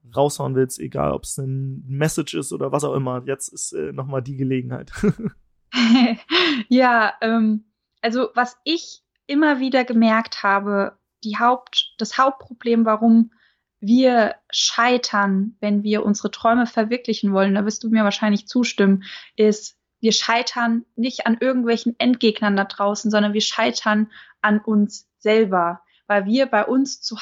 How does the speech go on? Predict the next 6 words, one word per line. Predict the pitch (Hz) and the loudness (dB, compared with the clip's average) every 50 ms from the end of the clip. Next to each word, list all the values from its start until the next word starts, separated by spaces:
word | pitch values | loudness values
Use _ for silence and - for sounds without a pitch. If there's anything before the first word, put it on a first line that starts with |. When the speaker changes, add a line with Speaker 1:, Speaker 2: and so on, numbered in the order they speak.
| - - | -2 0
Speaker 2:
Hause | 240 240 247 254 226 220 233 226 214 - - | 0 2 2 0 0 2 2 0 0 -2 -4
noch | 208 202 190 - | -6 -6 -4 -2
nicht | 220 214 220 226 214 - - - - _ _ _ _ _ - | 0 2 2 2 0 -2 -10 -18 -20 _ _ _ _ _ 0
aufgeräumt | 202 202 196 - - 202 - 190 185 180 185 - - | 2 2 0 -2 -8 -6 -4 -4 -4 -4 -6 -6 -6
haben. | 175 175 190 190 185 - - - - - _ | -4 -2 -2 -2 -2 -4 -6 -16 -20 -4 _
Weil | 214 214 214 220 | 2 2 2 0